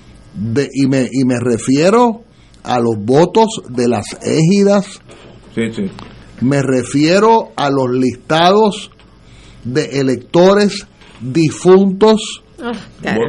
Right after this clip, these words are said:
Speaker 2: Vo-, voto.
Speaker 1: que lo, óyete esto, que los administradores privatizadores de los residenciales públicos le entregan a la Comisión Estatal de Elecciones.
Speaker 2: ¿Qui-, quiénes están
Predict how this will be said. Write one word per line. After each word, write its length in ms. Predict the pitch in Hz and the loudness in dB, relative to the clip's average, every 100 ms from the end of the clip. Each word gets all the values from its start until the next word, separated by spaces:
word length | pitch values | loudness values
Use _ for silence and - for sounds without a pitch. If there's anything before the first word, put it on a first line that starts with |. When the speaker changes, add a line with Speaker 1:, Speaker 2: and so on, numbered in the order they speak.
| 151 | -6
Speaker 2:
Vo-, 60 | 226 | -6
voto. 140 | 120 | -2
Speaker 1:
que 560 | 165 190 208 233 233 - - - - - - | 4 6 8 6 6 2 -18 -20 -20 -14 0
lo, 300 | 151 156 156 | 4 6 4
óyete 480 | 131 151 185 185 170 | 4 6 6 6 4
esto, 360 | 170 - 127 135 - _ - - - - - - | 4 2 -4 -4 -12 _ -20 -20 -20 -20 -20 -8
que 180 | - 156 | 0 4
los 220 | 147 151 143 - | 6 4 2 -2
administradores 1400 | 151 156 151 160 156 156 - - 143 139 160 214 233 208 - - | 0 0 2 2 2 2 0 -2 2 4 6 6 6 4 0 2
privatizadores 1200 | 175 170 165 156 151 156 147 151 196 220 214 - - - - - - - | 4 6 4 2 0 0 2 4 6 6 4 0 -14 -20 -20 -20 -20 -4
de 180 | 135 160 | 2 4
los 140 | 156 | 4
residenciales 800 | 143 143 151 135 139 143 180 196 | 4 0 0 0 0 0 0 0
públicos 640 | 190 214 196 156 120 143 - - - - | 2 4 4 2 0 -6 -6 -18 -20 -8
le 240 | 123 151 147 | -2 0 0
entregan 600 | 135 127 175 202 208 190 | -4 -2 2 2 2 0
a 80 | 165 | -2
la 160 | 147 | -4
Comisión 560 | - 131 123 117 160 190 | -4 -6 -6 -4 -2 -2
Estatal 460 | 185 151 120 165 185 | -2 -4 -4 -2 0
de 80 | |
Elecciones. 680 | 170 123 - 151 165 127 - - _ - - - - - | 0 -2 -2 0 2 0 -6 -20 _ -20 -20 -20 -20 -6
Speaker 2:
¿Qui-, 240 | 120 - | -6 -6
quiénes 320 | - 123 127 117 | -6 -4 -6 -8
están 300 | - 113 | -8 -6